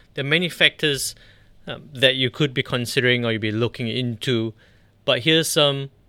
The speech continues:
points to consider to help you clarify and to make it a little bit more predictable and a little bit more consistent. The first of which is,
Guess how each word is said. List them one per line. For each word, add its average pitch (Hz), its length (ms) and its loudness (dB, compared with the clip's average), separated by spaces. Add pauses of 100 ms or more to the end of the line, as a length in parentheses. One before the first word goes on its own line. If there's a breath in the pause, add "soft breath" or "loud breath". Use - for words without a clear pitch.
(300)
points 131 340 -2
to - 80 -6
consider 165 560 0 (320)
to 127 80 -6
help 123 180 0
you 123 120 -4
clarify 147 720 0 (500)
and 123 140 -4
to 131 80 0
make 127 200 0
it 139 140 4
a 120 60 -4
little 127 180 2
bit 135 160 -2
more 117 380 0 (560 soft breath)
predictable 160 680 0 (420)
and 110 100 -2
a - 20 2
little 107 120 2
bit 120 140 -2
more 107 180 -2
consistent. - 800 -10 (2250)
The 123 80 -6
first 214 280 2
of 131 160 -2
which 117 280 -6
is, 104 320 -4